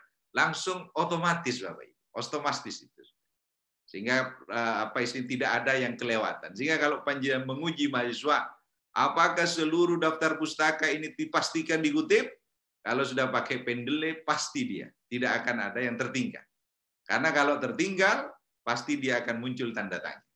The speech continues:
Nah, nah, baik, kita akan lihat. Tadi Bapak Ibu menyampaikan terkait dengan P A I. Nah, itu ya, bagaimana?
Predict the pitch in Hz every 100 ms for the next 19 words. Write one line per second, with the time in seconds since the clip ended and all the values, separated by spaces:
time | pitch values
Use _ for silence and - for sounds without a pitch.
0 | _ _ - 107 87 - - _ - 131
1 | 147 175 220 220 185 165 160 151 147 135
2 | - - - _ _ _ 120 147 202 202
3 | - - - 143 147 143 143 196 190 -
4 | _ _ - 151 156 135 131 165 170 185
5 | 185 143 131 127 139 147 110 127 139 147
6 | - 156 151 156 156 175 170 - _ -
7 | 98 107 110 107 120 127 82 - _ _
8 | 82 90 117 131 117